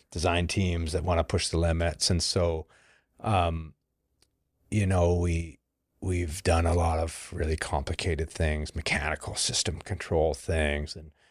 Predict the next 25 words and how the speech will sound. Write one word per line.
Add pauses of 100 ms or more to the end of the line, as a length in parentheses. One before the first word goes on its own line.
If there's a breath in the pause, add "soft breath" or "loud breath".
(160 soft breath)
wild
assemblies
and
other
things
that, (440 loud breath)
you
know,
they're
great.
I'm
glad
we
did
it.
What
we
learned
was
we're
not
gonna
do
that
again.